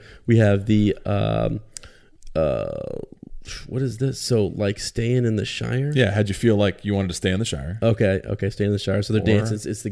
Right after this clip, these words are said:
Speaker 1: it's the
Speaker 2: It's Gandalf
Speaker 1: Gandalf
Speaker 2: dancing.
Speaker 1: gif.
Speaker 2: Uh, so who was it? Was it Emma? Emma Rose who had the comment of,
Speaker 1: Yeah, what did she say?
Speaker 2: uh, eternal raving Gandalf? That was
Speaker 1: Yeah.
Speaker 2: pretty good.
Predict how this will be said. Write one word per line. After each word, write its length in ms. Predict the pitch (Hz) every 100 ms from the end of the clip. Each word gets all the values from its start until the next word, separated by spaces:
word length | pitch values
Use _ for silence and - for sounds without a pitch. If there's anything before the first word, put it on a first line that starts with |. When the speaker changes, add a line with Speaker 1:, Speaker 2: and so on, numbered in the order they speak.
| 101
Speaker 1:
it's 220 | - -
the 60 | 95
Speaker 2:
It's 100 | 101
Gandalf 380 | 101 87 92
Speaker 1:
Gandalf 60 | 95
Speaker 2:
dancing. 420 | 92 87 - 101 - -
Speaker 1:
gif. 320 | - 104 104 -
Speaker 2:
Uh, 360 | 120 104 104 -
so 180 | - - 123
who 140 | 139
was 180 | 143 123
it? 200 | 104 -
Was 160 | - 107
it 120 | -
Emma? 380 | 104 120 147 143 - -
Emma 140 | 123
Rose 300 | 117 123 127
who 60 | 131
had 80 | 120
the 60 |
comment 460 | - 117 117 120 - -
of, 340 | 98 87 - - _ -
Speaker 1:
Yeah, 140 | -
what 80 | 98
did 100 | -
she 120 | - -
say? 160 | -
Speaker 2:
uh, 240 | 92 85 85 -
eternal 440 | - - 113 110
raving 420 | 95 92 98 98
Gandalf? 480 | 92 85 90 101 110 - - _
That 80 | 95
was 100 | 98
Speaker 1:
Yeah. 140 | 113 107
Speaker 2:
pretty 140 | 85
good. 320 | 95 87 90